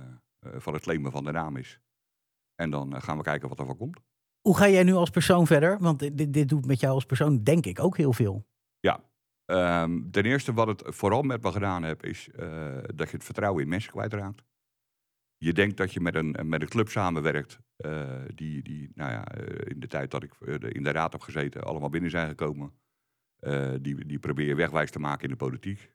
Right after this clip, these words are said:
Speaker 1: En dan, dan denk je, eh, dat het de mensen zijn waar je goed mee kan samenwerken.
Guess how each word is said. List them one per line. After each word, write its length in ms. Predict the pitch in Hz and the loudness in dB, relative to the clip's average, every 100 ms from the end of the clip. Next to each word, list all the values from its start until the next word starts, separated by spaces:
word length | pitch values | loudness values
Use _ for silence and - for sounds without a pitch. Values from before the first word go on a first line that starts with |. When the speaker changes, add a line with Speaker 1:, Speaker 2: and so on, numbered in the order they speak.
| _ | _
Speaker 1:
En 200 | 80 76 | -10 -8
dan, 280 | 71 67 69 | -6 -8 -8
dan 220 | 65 65 | -10 -8
denk 200 | 76 80 | -4 -4
je, 380 | - 78 73 73 | -2 -2 -2 -4
eh, 140 | - 69 | -8 -8
dat 200 | 76 71 | -6 -6
het 100 | 67 | -4
de 80 | |
mensen 360 | 78 76 - 76 | -4 -4 -4 -6
zijn 300 | 73 78 71 | -4 -2 -2
waar 160 | 76 73 | -2 -2
je 80 | |
goed 160 | 69 104 | -4 -6
mee 120 | 78 | -6
kan 140 | 71 65 | -6 -6
samenwerken. 640 | 87 92 87 80 76 | -6 -4 -4 -6 -10